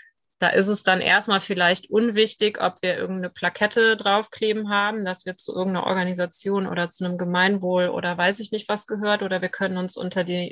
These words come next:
die E-Mail-Signatur irgendwas, äh, pappen, sondern das einfach auch zu tun. Und man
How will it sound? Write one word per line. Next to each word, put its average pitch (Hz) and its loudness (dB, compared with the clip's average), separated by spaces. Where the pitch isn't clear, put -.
die 208 -2
E-Mail-Signatur 196 2
irgendwas, 196 0
äh, 190 4
pappen, 214 -2
sondern 190 2
das 185 -4
einfach 185 0
auch 180 -4
zu - -8
tun. 247 2
Und 196 0
man 185 2